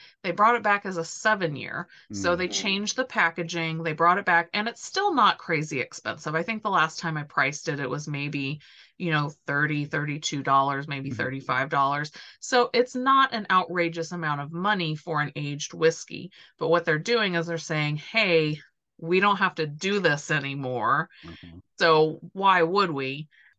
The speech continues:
Speaker 1: And, you know, they've repackaged it, reimagined it,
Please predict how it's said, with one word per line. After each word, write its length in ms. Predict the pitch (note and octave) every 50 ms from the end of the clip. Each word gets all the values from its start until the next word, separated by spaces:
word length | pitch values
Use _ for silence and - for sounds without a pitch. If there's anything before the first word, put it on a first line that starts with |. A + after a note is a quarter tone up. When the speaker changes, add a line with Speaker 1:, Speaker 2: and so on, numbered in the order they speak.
| _ _
Speaker 1:
And, 540 | F3 E3+ D#3 D3+ D3+ D3+ D#3 D#3 D3+ D3+ - _ -
you 140 | F3+ E3+
know, 100 | D3+ D3
they've 340 | C#3+ D#3+ D#3 D#3 D3+ D3+ D#3+ G3 _ _ _ _ _ _ _ _ _ _ _ _ _ _ _ _ _ _ _ F3+
repackaged 880 | F3+ F3+ F3+ F#3 F#3+ F#3+ - G3 F3 E3+ E3 - E3 D#3+ - - -
it, 240 | D#3+ D3+ D3+ - - _ C#3+
reimagined 920 | D#3 D#3+ E3 F3+ F#3+ F3+ F3 E3+ E3 D#3 D3+ D#3 D#3 D#3 E3+ D#3 D3+ D3+
it, 260 | D#3 D3+ D3+ D3 D3